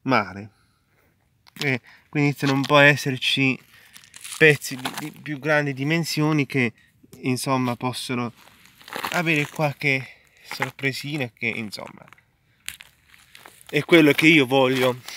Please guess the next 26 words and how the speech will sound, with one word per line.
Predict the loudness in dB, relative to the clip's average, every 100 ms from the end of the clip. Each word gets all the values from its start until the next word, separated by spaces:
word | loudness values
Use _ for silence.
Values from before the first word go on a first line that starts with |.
| -14 -12
e |
spero | -12 -8 -8 -8 -8
di | -8 -10 _ _
trovare. | -8 -8 -8 -16 -18 -20 -20 _ _ _ -20 -20 -20 -20 _
Abbiamo | -8 -2 0
anche | 0 0 -6 -10 _ _ _
questo | -8 -8 -6 -8 -6
grosso | -2 -2 -2 -6 -4 -4 -6 _ _ _
campione | -10 -8 -8 -4 -2 -2 -4 _
sempre | -10 -8 -6 -8 -8
di | -8 -6
augite, | -6 -6 -8 -12 -8 -6 -6 -10 _ _ _ _
ma | 0 2 2
massive. | -4 -4 -4 -6 -8 -4 -4 -6 _ -20 -20 -20 _
Sarebbe | -2 0 2
interessante | 0 0 -2 0 4 4 4 0
se | -4
si | -8 -4
trattasse | -2 -2 0 -2 -2 -10
di | -10
campioni | -4 -4 -4 -4 -2 -2 -6 -8 _ _ -20
ben | -4 0 0 0
cristallizzati, | -8 -8 -6 -4 -2 2 2 2 -4
di | -8
un | -6
cristallo, | -8 -8 -6 -6 -4 -6